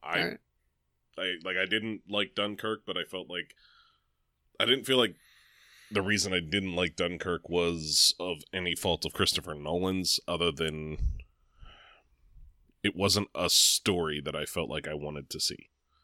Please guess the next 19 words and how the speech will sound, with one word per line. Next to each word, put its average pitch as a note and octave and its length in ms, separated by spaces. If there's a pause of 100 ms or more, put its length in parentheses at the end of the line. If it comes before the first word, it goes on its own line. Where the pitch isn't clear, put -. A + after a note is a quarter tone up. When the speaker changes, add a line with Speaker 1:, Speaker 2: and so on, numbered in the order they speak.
(2000)
Speaker 1:
I - 80
feel A2+ 160
like G#2 120
Christopher A2 340
Nolan G2 300
is E2+ 140
better F2+ 260
when E2+ 160
he's F#2 280
creative F#2 840
and D#2+ 140
he's F2+ 220
not D#2 240
following D#2+ 840 (800)
history - 560 (260)
in C#2+ 140
that C2 180
sense. - 440 (1080)
'Cause, E2+ 200